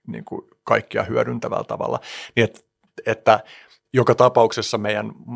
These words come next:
monet ongelmat on sellaisia, että tollaisten juttujen ratkaiseminen edellyttää sitä, että me löydetään keinoja ratkoa noita peliteoreettisia ongelmia, ja tästä myös seuraa se, että joku, niinku,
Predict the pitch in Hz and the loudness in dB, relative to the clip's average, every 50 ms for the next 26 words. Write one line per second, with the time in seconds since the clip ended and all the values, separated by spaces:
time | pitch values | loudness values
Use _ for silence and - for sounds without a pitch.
0 | 113 - - 135 123 120 117 117 - 120 110 113 110 107 107 - 120 113 113 113 | -14 -14 -4 -2 0 0 0 0 0 0 0 2 0 -2 -4 -4 -6 -4 -4 -2
1 | 113 113 113 - 120 113 107 - - - - 113 110 117 - - 117 113 117 117 | -2 -2 -4 -4 -6 -8 -8 -10 -8 -2 -2 0 0 0 -2 -4 -8 -8 -10 -10
2 | - _ - 120 120 117 - _ _ _ - - _ _ _ _ _ _ _ _ | -10 _ -8 -8 -8 -8 -10 _ _ _ -20 -20 _ _ _ _ _ _ _ _
3 | _ _ _ _ _ _ _ _ _ _ _ _ - 123 123 123 113 - 117 107 | _ _ _ _ _ _ _ _ _ _ _ _ 2 4 4 4 4 2 -2 -6
4 | 113 101 101 104 101 101 - 120 117 123 117 107 104 98 - _ - 104 104 - | -4 -6 -8 -8 -10 -6 -6 -2 0 0 0 0 -2 -6 -8 _ -4 -4 -2 -2
5 | - - - _ _ _ _ _ _ _ _ _ _ _ _ - 110 104 107 98 | -4 -4 -8 _ _ _ _ _ _ _ _ _ _ _ _ -8 -2 2 2 2
6 | 95 - - 104 104 101 98 113 110 110 107 110 - 110 104 - - 113 113 110 | 2 0 -4 -2 -2 0 0 2 2 2 2 2 0 0 -2 0 2 2 2 2
7 | 107 104 104 110 104 98 117 117 - - 113 113 107 104 - _ - 107 107 104 | 0 -4 -4 -6 -2 0 0 0 0 0 -2 0 0 -2 -2 _ 0 0 0 0
8 | - 110 110 110 107 - - 113 - 113 107 - 113 113 110 107 107 110 110 110 | -2 -2 -2 -2 -4 -4 -6 -6 -6 -4 -4 -4 -4 -6 -6 -6 -4 -2 0 0
9 | 107 101 101 - 123 117 117 113 - - _ _ _ _ _ _ _ _ _ _ | -2 -2 -4 -2 2 4 4 4 4 0 _ _ _ _ _ _ _ _ _ _
10 | _ _ _ _ _ _ _ _ - 127 123 117 - - 113 107 107 104 101 - | _ _ _ _ _ _ _ _ 4 4 4 4 2 -2 -4 -2 -4 -4 -4 -4
11 | - 113 107 110 107 104 104 104 - 117 113 101 - _ - 117 107 - _ - | -2 -2 -2 -2 -2 -4 -6 -4 -2 -2 -2 -2 -2 _ -8 -8 -8 -8 _ -4
12 | 113 107 - _ - 104 107 113 - 113 104 107 107 110 | -4 -4 -6 _ -10 -8 -8 -6 -6 -8 -8 -8 -10 -8